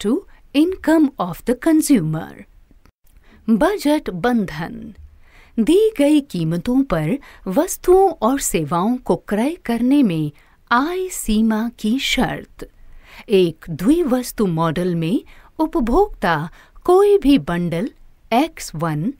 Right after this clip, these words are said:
एक्स टू खरीद सकता है, ताकि पी वन एक्स वन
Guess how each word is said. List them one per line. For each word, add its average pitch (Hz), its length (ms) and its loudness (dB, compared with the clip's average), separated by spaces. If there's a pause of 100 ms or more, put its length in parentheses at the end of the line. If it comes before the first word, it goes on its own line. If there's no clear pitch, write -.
(360)
एक्स 190 400 -2
टू 214 300 -4
खरीद 339 400 0
सकता - 420 -4
है, 156 320 -8 (500)
ताकि 202 600 -2 (400)
पी 381 280 4
वन 254 380 2 (160)
एक्स 185 380 -6
वन 175 360 -6